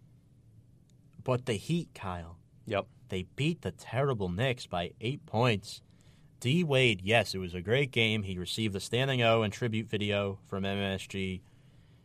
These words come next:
Speaker 1: Wade had sixteen in that game, but, I
Speaker 2: You
Speaker 1: mean,
Speaker 2: played down to your
Speaker 1: he got the
Speaker 2: opponent.
Speaker 1: Pistons that just beat the red-hot Blazers after losing Nurkic.
Speaker 2: Oh, well, then, no, I wouldn't,
Speaker 1: I mean,
Speaker 2: I wouldn't consider that the red-hot Blazers then.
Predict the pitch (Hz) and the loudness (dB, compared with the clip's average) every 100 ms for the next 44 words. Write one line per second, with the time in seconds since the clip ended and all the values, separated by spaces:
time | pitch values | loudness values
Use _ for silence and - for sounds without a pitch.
0 | - - 113 113 104 - 113 - - 113 | -20 0 4 4 2 0 -6 -4 0 2
1 | 117 98 87 - 92 90 85 92 85 - | 2 -2 -6 -4 -4 -4 -2 -2 -2 -8
2 | - - - - - - 127 131 156 143 | -20 -20 -20 -20 -18 -2 4 8 8 10
3 | 151 156 165 170 185 226 156 107 104 185 | 8 6 2 4 8 8 8 0 2 0
4 | 185 110 87 - 101 98 - 107 - 127 | 2 -2 -2 -2 -2 0 -2 -4 0 0
5 | 110 110 95 98 135 139 131 135 - 208 | 0 -2 0 2 4 4 4 2 2 2
6 | 110 101 87 87 - - - - 110 113 | 2 2 -2 -6 -12 -20 -8 0 0 0
7 | 104 131 147 123 98 90 90 87 - - | 2 2 4 2 0 0 -4 -8 -10 -14
8 | - - - - - - - - - - | -20 -20 -20 -20 -20 -20 -20 -20 -20 -20
9 | - - - - - - - - - - | -20 -20 -20 -20 -20 -20 -20 -20 -20 -20
10 | - 139 120 90 110 120 - 98 95 110 | -2 0 2 2 0 -2 -8 -12 -2 0
11 | 110 95 90 - - 151 156 160 151 - | 0 -2 -8 -14 -6 0 2 4 2 10
12 | 139 156 143 123 113 - 113 113 107 95 | 12 12 8 2 -4 -2 4 4 4 -2
13 | 101 95 90 95 104 101 90 98 98 95 | 0 2 2 0 -2 -6 -6 -8 -6 -8